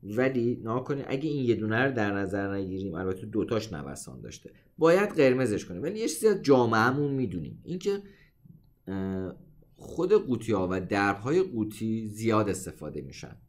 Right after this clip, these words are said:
و تولید داخلش شاید خوب باشه، بخاطر همین حذفش نمی‌کنیم. نگاه کنید، تحلیل که داریم می‌کنیم،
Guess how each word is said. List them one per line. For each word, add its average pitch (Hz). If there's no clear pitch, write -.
و 104
تولید 107
داخلش 107
شاید 104
خوب 123
باشه، -
بخاطر -
همین 120
حذفش 123
نمی‌کنیم. 92
نگاه 101
کنید، 151
تحلیل 123
که 151
داریم 117
می‌کنیم، 113